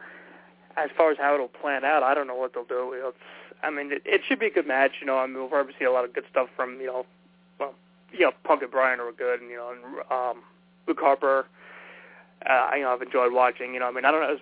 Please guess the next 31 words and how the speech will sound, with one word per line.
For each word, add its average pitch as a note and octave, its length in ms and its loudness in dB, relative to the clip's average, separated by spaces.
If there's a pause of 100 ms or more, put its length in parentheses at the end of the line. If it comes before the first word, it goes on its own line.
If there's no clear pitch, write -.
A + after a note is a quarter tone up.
what F3+ 60 -4
you F#3 80 -4
were D#3 60 -2
talking E3+ 200 2
about D3 200 4
earlier D3+ 360 6
with B2+ 200 -6
the, C#3 80 -4
you C3 40 0
know, B2+ 80 0
it's B2 100 -4
like C3 120 0
how C3+ 100 2
they B2+ 80 0
built C3 300 0
up C#3 160 -2
the, C#3 60 0
you B2+ 180 -2
know, A#2+ 80 0
it's - 100 -14
like C3 140 -4
the B2 60 -4
Wyatts C3+ 360 4
are D#3 60 -4
kinda C3+ 180 -2
like B2+ 200 -6
this, B2+ 100 -10 (120)
you D#3 180 -4
know, C3+ 60 2
like B2+ 200 0
this C3 100 -4